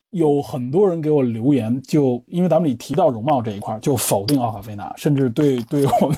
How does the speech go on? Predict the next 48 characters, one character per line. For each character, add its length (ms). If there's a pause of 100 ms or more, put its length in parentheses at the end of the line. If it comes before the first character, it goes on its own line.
的 60
节 200
目 300
进 180
行 220
非 160
常 180
强 220
烈 160
的 80
这 100
种 220
反 240
对 160
和 120
攻 260
击， 220
知 140
道 140
吧？ 80 (480)
我 200
非 120
常 180
理 280
解， 240 (380)
就 160
是 80
他 200
们 220
觉 200
得 160
奥 180
卡 160
菲 140
娜， 180
简 180
单 160
说， 260 (140)
不 100
能 140
代 140
表 100 (140)
我 100
认 160
为 80
的 100
华 200
裔。 180